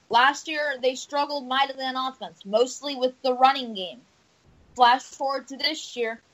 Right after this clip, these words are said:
they're without Calvin Johnson, who many considered the cornerstone of that offense, and without them, they many ex-,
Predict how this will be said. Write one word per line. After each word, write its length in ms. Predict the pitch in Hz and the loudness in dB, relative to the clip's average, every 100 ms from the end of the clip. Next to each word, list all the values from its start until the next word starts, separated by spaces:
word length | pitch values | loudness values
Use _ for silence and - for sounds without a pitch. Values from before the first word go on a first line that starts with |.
| _ _ 240 | _ _ 2
they're 140 | 294 | 2
without 580 | 349 - 294 330 330 - | 2 2 8 8 8 2
Calvin 460 | 294 294 294 269 | 2 2 2 -6
Johnson, 760 | 240 285 302 302 302 240 233 226 | -6 -4 -4 -10 -14 -12 -12 -12
who 100 | 240 247 | -14 -6
many 260 | 269 349 - | -6 -6 -10
considered 520 | 294 262 302 277 247 247 _ _ 208 | -14 -4 -2 -2 -6 -14 _ _ -12
the 280 | 202 254 | 2 2
cornerstone 760 | 254 - 320 339 302 - 269 254 | 2 2 4 4 2 -2 0 0
of 200 | 220 254 | 0 -2
that 200 | 262 240 247 | 2 4 6
offense, 520 | 277 285 233 226 - | 4 2 -8 -8 -14
and 120 | 233 254 | -10 -8
without 460 | 262 269 330 - | -2 2 0 0
them, 200 | 240 233 | -4 -2
they 120 | 247 | -6
many 300 | 247 254 359 302 | -6 -8 -6 -10
ex-, 160 | - | -12